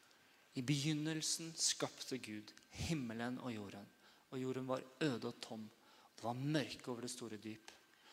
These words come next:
og Guds ånd svevet over vannene. Og så sa Gud, 'Bli lys,' og det ble lys." Den hellige ånd var klar til å utføre arbeidet i det Guds ord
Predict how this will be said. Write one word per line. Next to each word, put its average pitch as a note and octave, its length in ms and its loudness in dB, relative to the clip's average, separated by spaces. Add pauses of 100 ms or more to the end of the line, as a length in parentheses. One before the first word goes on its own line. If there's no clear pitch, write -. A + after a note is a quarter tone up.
(220)
og A#2+ 120 -4
Guds C#3 240 0
ånd D#3+ 240 4
svevet B2+ 520 4
over C3 220 2
vannene. A#2 400 -2 (1800)
Og A#2+ 80 -2
så - 300 4
sa - 240 2
Gud, G2+ 440 -8 (420)
'Bli A2 320 2
lys,' A2+ 240 2
og A2+ 80 -2
det G#2+ 80 0
ble G#2+ 120 -2
lys." - 480 -4 (960)
Den C3 100 0
hellige D3+ 420 8
ånd D#3 100 2
var D3+ 140 6
klar F3 360 10 (200)
til E3 140 4
å E3+ 180 4
utføre C#3 380 4
arbeidet C3+ 440 2 (200)
i E3 80 6
det D3 220 10
Guds D3+ 220 8
ord D3+ 180 12